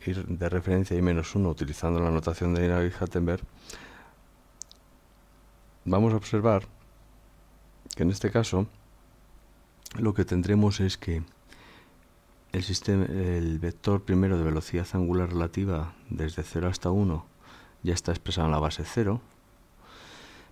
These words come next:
pero ahora vamos a expresar el segundo vector de velocidad angular relativa de dos con respecto a uno en la base uno y premultiplicaremos por la matriz de cambio de orientación de uno con respecto a cero,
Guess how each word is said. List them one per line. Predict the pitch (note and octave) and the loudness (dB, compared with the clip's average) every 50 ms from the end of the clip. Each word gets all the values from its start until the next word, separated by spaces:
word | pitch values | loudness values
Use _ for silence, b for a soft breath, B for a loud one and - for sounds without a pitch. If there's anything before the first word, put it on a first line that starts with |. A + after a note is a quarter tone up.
| B | B
pero | - G2 F#2 G2+ | 0 2 4 4
ahora | G2+ G#2 G#2 | 6 6 6
vamos | G2+ G2+ G2+ G2+ G2+ | 6 6 6 4 4
a | G2+ | 2
expresar | F#2+ - - F#2+ F#2 - G#2 G2+ F#2+ F#2 F2 - B B B B B B - | 0 0 -2 -2 0 0 0 0 0 -2 -4 -8 B B B B B B -8
el | - F2 E2 | -6 -6 -4
segundo | - F2 F2 F#2 G2 G2 G2+ | -2 -2 0 2 4 4 4
vector | F#2+ F#2 - - G#2 F#2 | 2 2 0 0 0 2
de | F#2 | 2
velocidad | E2 D#2+ D#2 D#2 - - E2+ E2 - | 2 2 0 -2 -2 -2 -2 -2 0
angular | G2+ F#2 F#2 F#2+ F#2+ F#2 | 0 2 2 2 2 0
relativa | F2+ F2+ F2+ F2 F2 - G2 F#2 E2 D#2+ - - - - - - _ - _ _ _ B B B B B B B B B B B B B B B B - - - | 0 0 0 0 0 -2 -2 -2 -2 -2 -4 -8 -18 -20 -20 -20 _ -20 _ _ _ B B B B B B B B B B B B B B B B -20 -14 -12
de | F#2+ - E2 D#2 | -2 -2 2 2
dos | F2+ G2 - | 4 2 2
con | - - G#2 | 2 2 2
respecto | F#2+ F#2+ - - - F#2 - - F#2 | 2 2 0 0 -2 -2 0 0 0
a | F2+ | 2
uno | G2+ G#2 G2+ F#2 E2 D2 - - - - - - - - _ - | 4 4 4 4 2 0 -2 -6 -18 -20 -20 -20 -20 -20 _ -6
en | G2 F2+ F2 | -2 -2 0
la | E2+ | 0
base | E2 E2+ F2 - - G#2+ - - - | 0 0 0 0 0 -2 -2 -2 0
uno | A#2 A#2 A2+ G#2 A#2 D#3 - B B B B B B B - - _ - - | 2 4 4 4 4 2 -2 B B B B B B B -20 -20 _ -8 -8
y | G2 | -8
premultiplicaremos | - - F2+ E2+ E2+ E2 D#2+ - D#2+ D2 D#2+ D#2+ - E2 D#2 D#2+ E2 F2 G2 G2 | -4 -2 -2 0 0 -2 -2 -4 -6 -4 -4 -4 -2 -2 -2 -2 0 -2 -2 -4
por | - - F2 | -2 -2 -2
la | E2+ D#2+ | 0 0
matriz | D#2+ D#2 - D#2 | 0 0 0 -2
de | E2 D#2+ | -4 -2
cambio | - E2 E2 E2+ E2 | -2 -2 -2 0 -2
de | E2 | -2
orientación | D#2+ - D#2+ D#2 - - E2 E2 D#2+ D#2 | -2 -4 -6 -6 -4 -4 -2 -2 -2 -2
de | - F2 E2 | -2 -2 -2
uno | D2+ C#2+ C#2+ | -2 -2 -2
con | D#2+ E2 D2 | -2 -2 -4
respecto | D2+ D2 - - D#2+ - - | -4 -4 -6 -8 -10 -8 -8
a | F2+ | -10
cero, | - - G2+ F#2+ F#2+ B2+ | -6 -4 -2 -2 -2 -2